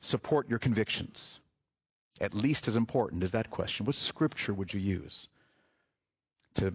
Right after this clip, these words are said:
support your conviction? Now, here, here's why I want to mention this. One reason is because we want to be a church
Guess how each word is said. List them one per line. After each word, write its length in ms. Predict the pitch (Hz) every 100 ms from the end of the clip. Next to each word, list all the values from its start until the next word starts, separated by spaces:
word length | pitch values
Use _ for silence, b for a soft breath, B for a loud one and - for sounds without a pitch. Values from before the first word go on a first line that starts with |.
| - -
support 440 | 104 - 104 -
your 80 | 95
conviction? 480 | 98 107 104 - 95
Now, 60 |
here, 180 | 120 196
here's 220 | 139 214
why 140 | 202 185
I 20 |
want 160 | 180
to 40 | 143
mention 380 | 143 143 - 170
this. 180 | -
One 160 | 143 202
reason 460 | 139 117 98 104 135 b b b b b _ _
is 200 | 127 120
because 680 | 131 - 120 98 95 - -
we 120 | 113
want 120 | 147 175
to 40 |
be 100 | 156
a 40 |
church 840 | 143 - - 135 98 - - -